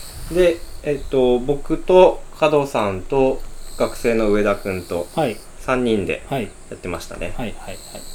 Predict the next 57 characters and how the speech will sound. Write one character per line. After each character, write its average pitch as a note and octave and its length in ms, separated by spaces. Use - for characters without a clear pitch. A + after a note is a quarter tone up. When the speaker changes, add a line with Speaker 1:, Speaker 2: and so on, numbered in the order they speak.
Speaker 1:
で、 - 80
こ - 120
の F#3+ 140
日 G3+ 260
は、 F3 540
そ D3+ 100
の C3 140
ス - 80
テ D3+ 220
ー D3+ 120
ジ D3 60
作 E3 240
り A#2 140
に G2 100
必 - 300
要 A#2 180
な A2+ 140
竹 A#2 400
を B2 160
準 B2+ 280
備、 - 180
Speaker 2:
う D#3+ 40
ん。 - 20
う - 20
ん。 C#3 40
Speaker 1:
二 C3 100
十 A#3+ 180
本 G2+ 320
妄 G#2 180
想 G#2 280
竹、 - 400
二 B2 80
十 C#3 220
本 G2+ 180
マ G2 80
ダ G2 120
ケ G2 120
を G2+ 60
用 G2+ 120
意 F#2+ 40
し - 40
て F#2+ 100
ほ - 100
し - 140
い - 60
と - 120
言 - 80
わ F#2+ 80
れ - 60
て F#2+ 100
た F2+ 140
の F#2+ 160
で、 B2 320
Speaker 2:
う E3 40
ん、 - 20
う D3+ 40
ん、 B2 420